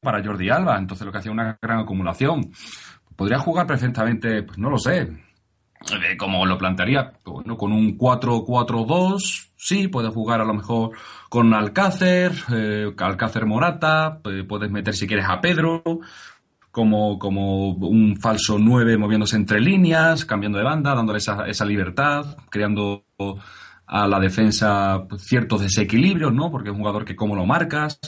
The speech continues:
etcétera, y dando los carriles vía libre, ¿no? A, a, Juanfran no llega a subir tanto como Jordi Alba, le cubre un poquito las espaldas, hace ese tuya mía, depende, y luego le metes una gran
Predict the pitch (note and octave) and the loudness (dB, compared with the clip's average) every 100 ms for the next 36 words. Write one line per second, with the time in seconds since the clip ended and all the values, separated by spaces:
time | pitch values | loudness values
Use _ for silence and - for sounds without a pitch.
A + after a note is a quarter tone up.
0 | - _ _ _ - _ G#2+ C3 D3 D#3 | -20 _ _ _ -20 _ -4 -2 0 2
1 | D3+ G#2+ G#2+ G#2+ G#2+ G2+ - G#2+ A#2+ A#2+ | 0 0 0 0 0 -2 0 0 2 2
2 | C3 - G#2+ A#2+ A#2 A2+ D3+ G#2+ G2+ C3+ | 0 -4 -4 0 2 2 0 0 -2 -2
3 | A2+ F#2+ - D#2 E2+ F2+ - - B2 A2+ | -2 -4 -8 -10 -8 -10 -8 0 2 2
4 | B2 A#2 A#2+ - _ _ _ _ _ - | 2 0 0 -6 _ _ _ _ _ -14
5 | A#2 - - A#2 A#2 A2+ A#2 A2 A#2 A2+ | -14 -14 0 2 4 2 2 0 0 -2
6 | A2 G#2+ A#2 A2 C#3+ D#3 E3 C3 G2 A#2 | -2 -2 -2 0 0 0 0 -2 -2 -2
7 | A2 G2 G2 G2 G2 F#2+ C3+ C#3+ D3 C3+ | -2 -4 -4 -4 -2 -2 -2 -2 -2 -4
8 | G2+ G#2+ G2+ - _ - - A2 A2 A#2 | -6 -6 -6 -10 _ -18 -8 -2 0 2
9 | G#2+ A#2+ D3+ D#3 E3 - - - _ - | 2 4 2 0 -4 -16 -20 -20 _ -8
10 | G#2 G2+ F3+ D3 F3+ D#3 G2 F#2+ G2+ A2 | -4 0 0 2 0 0 0 0 0 0
11 | A2+ B2 - A2+ A2+ A2 A2+ A#2 A#2 A2+ | 0 -2 0 2 4 4 2 2 2 2
12 | A2 G#2+ G2+ F#2+ F2+ | 2 0 0 -2 -4